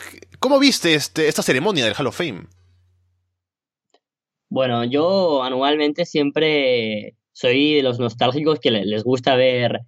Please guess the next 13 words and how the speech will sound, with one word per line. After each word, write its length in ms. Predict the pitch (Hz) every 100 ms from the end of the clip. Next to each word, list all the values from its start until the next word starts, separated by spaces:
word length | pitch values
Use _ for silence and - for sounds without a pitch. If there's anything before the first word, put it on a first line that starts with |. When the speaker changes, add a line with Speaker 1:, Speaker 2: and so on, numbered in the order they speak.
| _ -
Speaker 2:
el 100 | 120
Hall 200 | - 127
of 140 | 117
Fame 420 | 135 135 151 165 165
porque 720 | 151 131 143 127 120 113 117 _ _ - - 104
se 160 | -
llenan 300 | 120 147 143
de 80 | 127
recuerdos, 960 | 113 107 185 208 180 170 165 165 160 139
de 100 | 127
anécdotas, 920 | 113 165 170 147 143 143 143 139 - _ _ _
de 640 | 120 113 110 110 110 104
grandes 1300 | 101 120 135 147 156 156 156 143 131 120 - - -